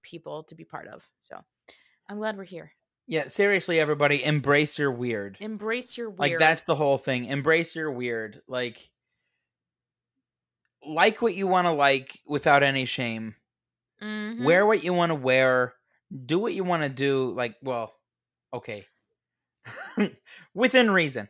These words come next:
Speaker 1: Within reason.
Speaker 2: You know, like, if,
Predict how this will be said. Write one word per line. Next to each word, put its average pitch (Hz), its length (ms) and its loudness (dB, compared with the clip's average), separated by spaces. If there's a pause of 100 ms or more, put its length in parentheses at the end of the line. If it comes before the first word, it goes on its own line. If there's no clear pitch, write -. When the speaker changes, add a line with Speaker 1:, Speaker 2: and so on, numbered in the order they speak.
Speaker 1:
Within 233 240 -10
reason. 208 340 -12 (440)
Speaker 2:
You 180 160 0
know, 175 240 4
like, 160 380 4 (640)
if, - 540 -4